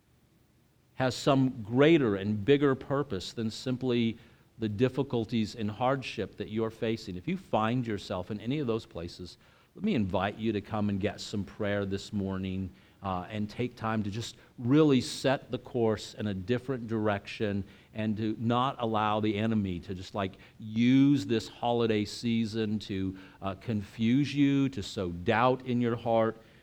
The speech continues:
or, or worse yet, to question, uh, the value of going forward and, fo-, you know, in life in general. And so, Father God, we just come before you this morning to thank you,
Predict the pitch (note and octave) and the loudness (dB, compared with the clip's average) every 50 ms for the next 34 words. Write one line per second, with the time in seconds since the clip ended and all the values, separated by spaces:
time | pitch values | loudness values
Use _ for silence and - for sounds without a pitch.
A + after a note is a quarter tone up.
0 | _ _ A2+ A#2 A#2 - B2 A#2+ A#2+ A#2 A#2+ C#3 D3+ D3 D3 - - A#2+ A2+ A2 | _ _ -2 -2 0 2 2 2 4 4 6 4 4 4 2 -2 2 2 4 4
1 | A2+ - - - A2 - - - A2 G#2 G#2 G#2 - - - - G#2+ G2+ G2+ G2 | 4 0 -2 -8 -10 -10 -6 -4 -2 -2 -2 -2 -6 -10 -4 -2 -2 0 0 -2
2 | G2 G2 - - - - _ - G2 F#2+ F2+ F#2 G2+ A2 G#2 F#2+ A2 G#2 G2 G2+ | -2 -4 -8 -16 -20 -20 _ -6 -6 -4 -4 0 0 0 0 2 0 2 2 2
3 | G#2 G#2+ A2 G#2 G2+ G#2 G#2 G#2 G2+ G2+ G#2 G#2 G#2 G2 F#2+ F#2 F#2+ F2+ A2+ A2 | 0 0 0 0 0 2 2 2 2 0 -2 -2 -2 -4 -2 -4 -4 -2 -2 0
4 | G#2 G2+ G#2 G#2 G#2 G2+ - - A2 G#2 G2+ G2+ G2+ G2+ G2+ G2 F#2+ G#2 G2+ F#2+ | 0 0 0 0 -2 -2 -4 -4 -2 0 0 2 2 0 0 0 -2 -4 -4 -6
5 | G2 F#2+ - A#2 G#2 - - - A2 G#2 G#2 G#2+ - - B2 G#2+ G#2 G2+ F#2 F#2+ | -6 -6 -8 -14 -18 -18 -4 -2 -2 -2 -2 -4 -8 -8 -4 -2 -2 0 -2 -2
6 | G#2+ A#2+ G#2+ G#2 G2 F#2+ G2 F#2+ F#2+ F#2+ F#2 - - - - G2 F#2+ F2 - G2+ | -2 -2 -2 -2 0 0 0 0 0 0 -2 -6 -14 -12 -8 -6 -6 -6 -6 -6
7 | F2+ F#2 F#2 F2 E2 D#2+ D#2+ - _ _ _ _ - _ _ _ _ G#2 G2 - | -4 -4 -6 -6 -8 -10 -12 -16 _ _ _ _ -20 _ _ _ _ -18 -18 -4
8 | - A2+ G2+ G#2+ G#2 - - D3+ D#3 E3 D#3+ D#3 C#3+ C#3+ D#3+ D#3+ D3+ D3+ D#3 D3+ | 0 0 0 0 0 0 2 6 6 8 8 8 10 10 10 10 12 10 8 8
9 | D3+ D3 D3+ - D#3+ D#3+ D#3 D#3 D3+ C#3+ C#3 C#3+ D#3 D3+ D3+ D3+ D3+ D3+ D3+ C#3+ | 6 4 2 -2 -2 0 2 4 4 2 4 4 4 6 6 6 6 4 4 4
10 | C#3 C#3 C#3+ - D3 D3 C#3+ D3 D3 D3 D3 C#3 C3+ B2 - - D3 C#3+ E3 F#3+ | 4 0 2 2 2 4 4 4 6 4 4 4 2 -2 0 0 2 2 2 2
11 | F#3 - - G#2+ G2 G2+ G2+ G2+ | 0 0 0 0 2 2 0 -2